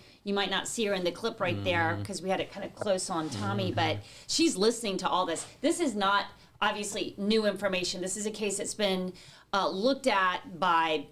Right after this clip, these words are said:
Speaker 1: everyone, <laughs> um, a-, across,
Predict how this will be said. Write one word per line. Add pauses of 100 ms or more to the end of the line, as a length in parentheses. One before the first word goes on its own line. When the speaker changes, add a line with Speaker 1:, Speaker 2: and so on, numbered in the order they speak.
(120)
Speaker 1:
everyone, (360)
<laughs>
um, (880)
a-,
across,